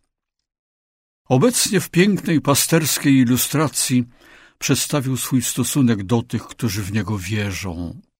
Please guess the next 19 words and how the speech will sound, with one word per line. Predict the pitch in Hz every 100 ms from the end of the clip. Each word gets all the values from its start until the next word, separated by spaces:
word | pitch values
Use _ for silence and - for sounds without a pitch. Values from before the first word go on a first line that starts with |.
| _ _ _ -
Żadna | 117 190 165 165 165
ilustracja | 156 135 - - 127 117 - 120 110
nie | 107
była | 98 117 95
bardziej | 120 113 107 101
znana | 92 113 110 107 104
jego | 101 101
słuchaczom | - - 107 117 104 - 117 101 - - _ _
niż | 117 - -
ta, | 120 107 87 78 _ _ _ _ _ -
a | 101
słowa | - 117 202 220 208
Chrystusa | - 147 - - 175 - 160 139 - - - -
związały | 95 107 147 123 143 135 123
ją | 120 117
z | 90 92
nim | 104 107 95 87 - _ _
na | - 104
zawsze. | - 98 - - -